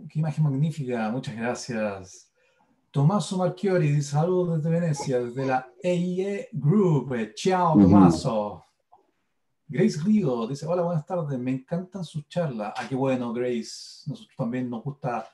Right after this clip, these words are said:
Speaker 1: organizarlas para ustedes. "¿Cuál es el nivel de inglés requerido para los técnicos?"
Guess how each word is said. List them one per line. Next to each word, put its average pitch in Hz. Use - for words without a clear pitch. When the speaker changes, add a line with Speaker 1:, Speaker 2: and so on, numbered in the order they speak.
Speaker 1:
organizarlas 123
para 123
ustedes. 117
"¿Cuál 214
es 220
el 208
nivel 196
de 196
inglés 185
requerido 165
para 131
los 117
técnicos?" 98